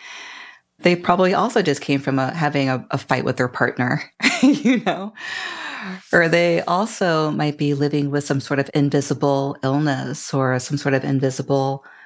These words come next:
ailments of their bodies or disabilities. And so it's important for us to remember that being born into this precious human form means that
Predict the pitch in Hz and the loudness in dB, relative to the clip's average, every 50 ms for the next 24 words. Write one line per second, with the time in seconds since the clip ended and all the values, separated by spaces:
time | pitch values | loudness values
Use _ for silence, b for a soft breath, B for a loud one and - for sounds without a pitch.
0 | B B - 139 139 143 147 143 143 135 - 139 135 147 139 143 135 139 147 151 | B B -2 0 2 2 2 0 -2 -2 -4 -4 -2 -2 0 2 2 2 2 2
1 | 143 139 139 139 - 143 147 143 139 - - - 143 143 156 156 147 143 143 139 | 2 0 0 -2 -4 -4 -4 -4 -4 -4 -2 -2 0 0 0 0 0 0 0 -2
2 | 147 151 - - - - - _ _ _ _ _ _ _ _ _ _ _ _ _ | -4 -6 -8 -10 -12 -12 -14 _ _ _ _ _ _ _ _ _ _ _ _ _
3 | _ _ _ _ _ _ _ _ _ _ _ _ B B B B B B B B | _ _ _ _ _ _ _ _ _ _ _ _ B B B B B B B B
4 | - 180 170 - 190 185 - 202 185 - 202 202 233 247 240 233 - - 180 170 | 4 4 6 6 4 4 2 0 0 2 0 0 2 0 -2 -2 -2 -2 0 0
5 | 160 160 160 160 - - - - 165 156 156 156 156 156 151 151 156 160 156 156 | 2 0 0 -2 -6 -6 -2 0 0 2 2 2 2 2 0 0 0 0 0 0
6 | 151 151 151 147 147 147 143 143 147 - _ _ _ _ _ _ _ _ _ _ | 0 0 0 0 0 0 -2 -2 -4 -8 _ _ _ _ _ _ _ _ _ _
7 | _ _ _ _ - 165 160 160 156 156 156 147 - - - 147 143 151 156 156 | _ _ _ _ -4 2 4 4 6 4 2 0 -2 -2 0 2 2 4 2 0
8 | 143 - 143 147 139 - - - - 147 139 - 156 147 - - 147 139 143 139 | -2 -2 -2 -2 -2 -2 -6 -4 -4 -4 -2 0 -2 -2 0 2 2 4 4 2
9 | 135 139 - - 151 156 165 175 156 143 139 135 135 139 139 139 139 139 - - | 0 0 -2 -2 0 2 2 2 2 2 2 2 2 2 2 2 0 -2 -4 -4
10 | 151 147 143 139 139 139 - | -2 0 0 0 -2 -2 -6